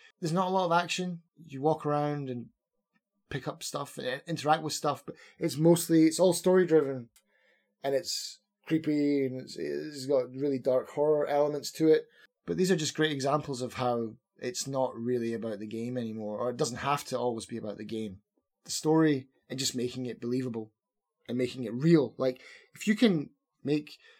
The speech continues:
listening to a radio and then, like, giving you instructions to go to this page to look at pictures and translate the code, and that feels like fun. Like, if you can do all these things to make things real, that's the magic.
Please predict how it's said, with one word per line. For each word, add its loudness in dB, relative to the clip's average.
listening -2
to -2
a -2
radio 0
and -6
then, -4
like, -10
giving -4
you -6
instructions -6
to -10
go -2
to -2
this -4
page -6
to 0
look -6
at -10
pictures -4
and -10
translate -6
the -16
code, -4
and -6
that -4
feels -2
like -6
fun. -6
Like, -8
if -8
you -2
can -2
do 2
all 6
these -2
things -4
to -8
make -6
things -8
real, -2
that's -4
the -10
magic. -4